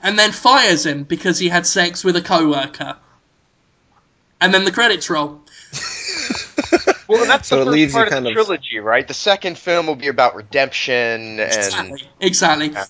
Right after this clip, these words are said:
Speaker 1: Willem Dafoe is being hunted through the streets for having sex with a co-worker. Uh, and they talk on, like, T V. We'll, we'll get actual people like Glenn Beck or whoever to be on T V and say things like, you know,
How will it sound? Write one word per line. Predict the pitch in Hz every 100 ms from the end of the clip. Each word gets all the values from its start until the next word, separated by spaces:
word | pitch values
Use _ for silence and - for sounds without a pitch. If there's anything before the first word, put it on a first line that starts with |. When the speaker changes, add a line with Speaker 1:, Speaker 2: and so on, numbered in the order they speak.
| _ _
Speaker 1:
Willem | 185 233 240
Dafoe | 220 - 226 214 202
is | 202 180
being | 185 190 185
hunted | 202 220 214 214 180
through | - 185
the | 165
streets | - - 196 156 147 - - - - - -
for | -
having | 180 196 180
sex | 175 339 196 185 - - -
with | 175 175 170
a |
co-worker. | - 202 180 180 143 - - - - - - - - -
Uh, | 160 156 151 151
and | 165 180
they | 180
talk | 202 196 185
on, | 196 175 165 175
like, | 175 185 - _ _ _
T | - 262 233
V. | 190 220 175
We'll, | 240 240
we'll | 269 302
get | 302
actual | 262 - 214
people | 254 254 - 170
like | 156 151
Glenn | 185 180 160
Beck | 180 180 180
or | 160
whoever | 156 147 147
to | 170
be | 151 175
on | 180 165
T | - 156
V | 156 170
and | 151
say | 143 151 147
things | 143 147 143
like, | 156
you |
know, | 156